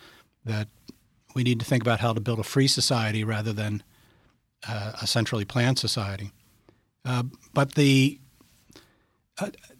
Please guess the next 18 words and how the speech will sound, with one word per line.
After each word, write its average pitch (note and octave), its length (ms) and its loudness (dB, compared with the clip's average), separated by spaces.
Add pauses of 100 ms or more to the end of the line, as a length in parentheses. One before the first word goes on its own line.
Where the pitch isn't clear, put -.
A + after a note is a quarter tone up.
(500)
business E3+ 400 8
of C3 100 6
trying D3+ 220 6
to C3 60 0
influence D3 400 4
policymakers, C3+ 1080 4 (640)
the C3 80 0
Mont C3 220 2
Pelerin C3+ 300 6
Society, A#2+ 640 4
uh, A2+ 100 0
didn't, C3 380 4 (300)
like A#2+ 240 -2
the A#2 140 -2
Fabian A#2 360 0
Society, A2+ 420 0
issue A2+ 180 0
pamphlets. C#3+ 640 2